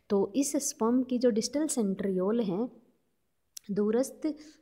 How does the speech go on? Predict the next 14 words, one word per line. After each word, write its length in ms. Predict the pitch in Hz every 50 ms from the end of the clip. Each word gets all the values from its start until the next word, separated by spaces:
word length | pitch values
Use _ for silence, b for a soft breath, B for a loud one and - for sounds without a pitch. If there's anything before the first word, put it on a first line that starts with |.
| _ -
तारकाएँ 600 | 220 196 190 196 196 - - 185 180 208 226 226
हैं, 200 | 208 233 233 226
उनसे, 640 | 233 - 214 214 208 202 - - - 269 302 339 311 B B B B B B B 202
अ, 20 | 196 196 196 190 - - -
एक्सियल 500 | 233 208 180 190 185 202 254 277 285 285
फिलामेंट 1000 | 269 - - 254 226 202 180 175 175 180 196 226 254 269 - 285 277 - - - 202
बनते 380 | 185 208 180 165 - - 170
हैं 120 | 175 202 202
और 120 | 190 185
एक्सियल 640 | - - - 208 175 175 175 170 214 240 269 277
फिलामेंट 640 | 254 - - 214 190 180 175 175 180 208 233 226 254
जो 200 | 190 170 196 196
हैं 160 | 196 196 214
वो 380 | 214 202 180 190 220 262 302